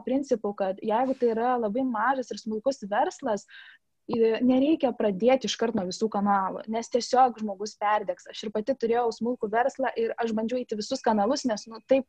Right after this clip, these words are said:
reikėjo daryti, taip man sakė. Ir aš tiesiog jaučiu, kaip aš perdegau galiausiai, eidama į visur, nes nežinai nei taisyklių, nei kaip elgtis, nei tu turi tiek jėgų, kad galėtum susiplanuoti tiek turinio. Tai va, tai dėl to aš ir sakau, reikėtų remtis ir dar tuo tokiu protingumo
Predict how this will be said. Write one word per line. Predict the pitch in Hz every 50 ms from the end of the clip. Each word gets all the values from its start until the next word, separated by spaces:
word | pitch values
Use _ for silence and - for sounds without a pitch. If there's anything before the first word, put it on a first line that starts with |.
| _ -
reikėjo | 220 208 - - - 254 262 247 202
daryti, | 190 - 254 320 330 - _
taip | - 247 240
man | 240 214 196 190
sakė. | - - 233 247 - 359 - - 359 349 - - - - - - - _ _ _ _
Ir | - 247 247 247 -
aš | 254 254 -
tiesiog | - 233 - 247 240
jaučiu, | - 233 214 - 277
kaip | 262 233 -
aš | 214 208 - -
perdegau | - 339 403 403 320 240 196 202 185 185 185 185 185 180 - 196 -
galiausiai, | 196 190 196 202 202 196 196 196 - - 196 185 180 - _ _
eidama | - 226 240 214 220 220 233 247
į | 226 202
visur, | 208 - - - 277 269 214
nes | 202 185 175 -
nežinai | 226 226 233 226 240 254 302 320
nei | 311 277 277 254
taisyklių, | - 247 240 - - - 330 320 - 302 302 269
nei | 247 220
kaip | 208 233 220 -
elgtis, | 262 277 302 294 - 262 - -
nei | 233 226 220 226 214
tu | - - 247
turi | 240 - - 247 269 294
tiek | - - 269 269 262 - -
jėgų, | 233 214 202 185 185 254 339 320 247 202 202
kad | - 196 190
galėtum | 190 202 220 226 233 - 220
susiplanuoti | 208 - 214 - - 208 - 208 208 247 254 247 - _ - - _
tiek | - 190 - _
turinio. | - 349 311 233 190 175 170 - - - - - - - - - _ _
Tai | - 254 262
va, | 240 220
tai | 202 226
dėl | 214 214 220
to | 220
aš | 285 277 - 262
ir | 226
sakau, | - 214 269
reikėtų | 269 240 208 254 269 262 - 233
remtis | 240 262 247 233 -
ir | 233 220
dar | 220 214 214
tuo | 247 247
tokiu | - 226 208 - 247
protingumo | - 233 214 - 214 208 233 233 220